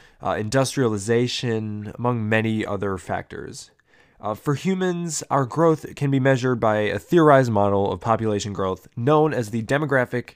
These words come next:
transition model. This model sets any one nation or country in one stage of four known stages and five potential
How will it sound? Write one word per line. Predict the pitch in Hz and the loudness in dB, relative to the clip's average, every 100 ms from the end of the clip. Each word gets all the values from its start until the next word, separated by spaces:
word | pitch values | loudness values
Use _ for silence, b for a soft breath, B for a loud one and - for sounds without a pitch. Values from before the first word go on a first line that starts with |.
| - | -10
transition | - 110 104 - 101 | -4 -2 -2 -4 -6
model. | 90 82 - - B B B - | -8 -10 -12 -14 B B B -6
This | 123 | 0
model | 170 160 156 | 2 4 2
sets | 139 - 143 - - | 0 0 0 -2 -4
any | 170 170 | -2 2
one | 151 143 | 2 2
nation | 139 135 135 | 0 2 0
or | 127 113 | 0 0
country | - 143 131 143 135 104 | -2 -4 -2 -2 0 -2
in | 104 107 | -4 0
one | 185 175 160 | 2 2 -2
stage | - 139 127 131 127 - B B - | -6 -4 -2 -4 -6 -14 B B -4
of | 117 113 101 _ _ b b | -2 -2 -6 _ _ b b
four | _ - 165 165 156 147 127 | _ -2 2 6 6 4 0
known | 113 175 190 170 139 | 0 0 0 -4 -10
stages | - 127 117 113 113 110 104 | -6 -4 -2 -2 -4 -4 -8
and | 110 104 | -10 -10
five | - 127 117 | -4 -4 -4
potential | - - 170 156 123 92 90 | -6 -6 -2 -2 -2 -4 -8